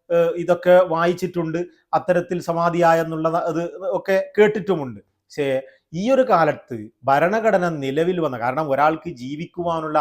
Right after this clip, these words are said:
അവകാശമാണ്, ഒരാളെയും മറ്റൊരാൾ കൊല്ലാൻ പാടില്ലെന്ന നിയമം ഇവിടെ നിൽക്കുമ്പോൾ ഒരു അച്ഛനെ തന്നെ കൊണ്ടുപോയി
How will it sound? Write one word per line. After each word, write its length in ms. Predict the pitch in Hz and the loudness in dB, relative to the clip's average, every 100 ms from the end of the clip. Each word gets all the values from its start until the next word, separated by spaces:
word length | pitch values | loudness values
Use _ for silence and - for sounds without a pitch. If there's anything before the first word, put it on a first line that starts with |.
| 131 | 0
അവകാശമാണ്, 640 | 139 143 147 151 139 110 _ _ - | 0 0 0 -2 -8 -10 _ _ -6
ഒരാളെയും 640 | 147 156 135 156 175 160 156 _ _ _ | 0 2 2 2 2 0 -6 _ _ _
മറ്റൊരാൾ 380 | 123 - 156 165 160 | -14 -6 2 2 0
കൊല്ലാൻ 480 | - 131 156 196 214 | -4 -4 0 0 0
പാടില്ലെന്ന 500 | 190 170 156 151 143 139 | 0 0 0 -4 -6 -8
നിയമം 400 | 123 139 180 165 | -6 -6 -4 -4
ഇവിടെ 180 | 151 143 | -4 -4
നിൽക്കുമ്പോൾ 560 | 123 - 143 135 127 127 _ _ _ 139 | -6 -12 -10 -6 -6 -6 _ _ _ -4
ഒരു 160 | 175 190 | 2 2
അച്ഛനെ 480 | 117 - - 226 | 2 -6 -2 -2
തന്നെ 280 | 175 190 170 | -2 -4 -4
കൊണ്ടുപോയി 580 | 170 139 139 143 147 | -6 -6 -6 -4 -4